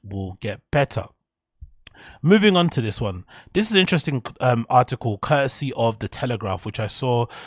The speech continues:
all across social, so I had to kinda talk about this 'cause I was really surprised by this, I'm not going to lie.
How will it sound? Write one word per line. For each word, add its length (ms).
all 160
across 240
social, 320
so 120
I 120
had 140
to 60
kinda 220
talk 220
about 160
this 80
'cause 160
I 80
was 160
really 100
surprised 380
by 60
this, 100
I'm 80
not 100
going 160
to 80
lie. 240